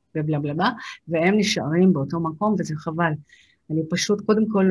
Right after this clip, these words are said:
אה, רוצה להודות לכל אלה שפונים אליי, שפונים אליך, שפונים, אה, לכל מי שיכול לעזור להם. מבחינתי, זה צעד ראשון בתהליך שחרור.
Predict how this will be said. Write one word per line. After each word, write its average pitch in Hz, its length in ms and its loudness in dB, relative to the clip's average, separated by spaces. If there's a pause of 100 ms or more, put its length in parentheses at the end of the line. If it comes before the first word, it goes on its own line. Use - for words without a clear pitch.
(120)
אה, 160 500 -2
רוצה 165 400 2
להודות 185 500 2
לכל 208 360 2 (100)
אלה 151 260 0 (440)
שפונים 170 600 6
אליי, 170 300 6
שפונים 165 560 2
אליך, 175 380 4
שפונים, 165 580 0 (420)
אה, 156 220 0
לכל 175 420 6 (100)
מי 196 120 4
שיכול 170 480 0
לעזור 160 460 2
להם. 143 200 -2
מבחינתי, 156 720 -2 (340)
זה 170 140 0 (100)
צעד 196 320 2 (120)
ראשון 202 640 2 (880)
בתהליך 139 640 0
שחרור. 117 600 -10